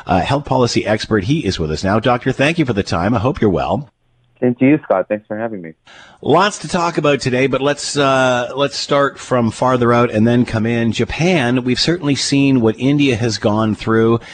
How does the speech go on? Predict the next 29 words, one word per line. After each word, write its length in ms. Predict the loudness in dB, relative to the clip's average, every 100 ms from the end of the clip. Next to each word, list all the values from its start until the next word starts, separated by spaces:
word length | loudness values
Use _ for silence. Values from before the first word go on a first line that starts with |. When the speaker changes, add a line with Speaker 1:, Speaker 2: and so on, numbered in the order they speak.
| -4
Speaker 1:
And 120 | -2
as 100 | 0
I 120 | 2
mentioned 480 | 2 2 0 0 2
in 80 | 0
the 60 |
preamble, 840 | -2 -2 0 0 0 0 0 0 -2
uh, 380 | -2 -2 -4 -4
you 80 | -4
know, 100 | -4
Canada 400 | -2 -2 0 -2
kinda 320 | -2 -2 0
late 300 | 0 0 -2
to 300 | -2 2 2
the 120 | 2 2
vaccination 760 | 0 0 -2 0 0 0 -2
game. 300 | 0 0 2
Now 240 | 2 2 0
we're 140 | 0
seeing 400 | 0 0 2 2
things 400 | 0 -2 -2 -2
happen 460 | -4 -6 -4 -2 -2
and, 180 | -2 -4 -10 -20 -8
and, 220 | 0 0
and, 400 | 2 0 2 0
uh, 180 | -2 -4
Canada 380 | -6 -4 0 0
move 220 | 2 0
along. 540 | 0 -2 0 0 -2